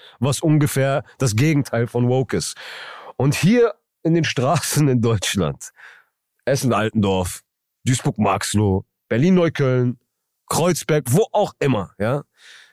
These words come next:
wenn du da ein Maschgel mit jemandem hast und so gekleidet dahin gehen würdest, würde man dich jetzt nicht unbedingt ernst nehmen als eine Gefahr. Man würde dich wahrscheinlich nicht mal mehr schlagen, weil man sagt, "Ey, der hat eine Psychose." Wenn du aber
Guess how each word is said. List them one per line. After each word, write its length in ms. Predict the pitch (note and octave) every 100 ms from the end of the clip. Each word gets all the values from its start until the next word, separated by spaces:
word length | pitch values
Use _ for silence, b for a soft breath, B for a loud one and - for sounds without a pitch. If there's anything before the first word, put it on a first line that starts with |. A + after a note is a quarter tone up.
| -
wenn 160 | B2+
du 80 | D#3
da 180 | D#3 F3
ein 160 | D3 C#3
Maschgel 480 | D#3 D#3+ - F3+
mit 140 | D#3+ B2+
jemandem 280 | D#3+ C#3 C3
hast 420 | F3 - - - _
und 140 | - C#3
so 160 | C3
gekleidet 460 | D#3 D#3 D3+ E3+ D#3
dahin 220 | C#3 E3
gehen 160 | E3+ D#3+
würdest, 260 | D#3+ D#3
würde 160 | C3+ D#3
man 140 | D3+
dich 140 | D3 -
jetzt 200 | D#3+ -
nicht 240 | D#3+ E3+
unbedingt 500 | F3+ E3+ D#3+ D3+ E3+ -
ernst 400 | D3+ F3+ - C3+
nehmen 280 | D3 C3 A#2+
als 260 | C3 B2+
eine 320 | C3+ C#3+ C#3+
Gefahr. 400 | C#3 C#3+ - C#3+
Man 160 | B2 A#2
würde 160 | C#3 D3
dich 140 | C#3+
wahrscheinlich 380 | D3 C#3+ D3+ C3+
nicht 180 | D3+ D3
mal 120 | D3+
mehr 120 | C3
schlagen, 500 | A#2 - B2+ D#3+ E3
weil 100 | C#3
man 140 | C3+ B2+
sagt, 260 | B2+ C3+
"Ey, 200 | A2+ A#2
der 100 | A2
hat 60 | A2+
eine 80 | A#2
Psychose." 540 | - G2+ C3+ A2 D2 B B B B B B
Wenn 280 | - C3 A#3+
du 120 | A3+
aber 400 | D#3+ B2+ G#2 D#2